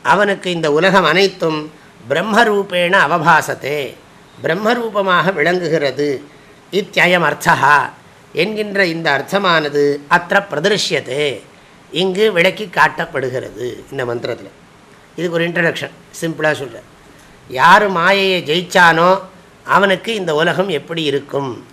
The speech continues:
என்பது சொல்லப்படுகிறது. ஆக, என்-, இந்த உலகத்துல ஹம்சஹாங்கிறது சூரியன். "ஹந்தி,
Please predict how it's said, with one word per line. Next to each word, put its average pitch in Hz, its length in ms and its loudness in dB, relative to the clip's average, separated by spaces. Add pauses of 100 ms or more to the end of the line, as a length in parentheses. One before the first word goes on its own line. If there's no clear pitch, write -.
என்பது 170 340 -4
சொல்லப்படுகிறது. 127 840 -8 (2000)
ஆக, 156 220 0
என்-, 165 40 2
இந்த 147 360 -2
உலகத்துல 170 800 2 (1700)
ஹம்சஹாங்கிறது 208 720 4
சூரியன். 202 440 -4 (1400)
"ஹந்தி, 214 720 0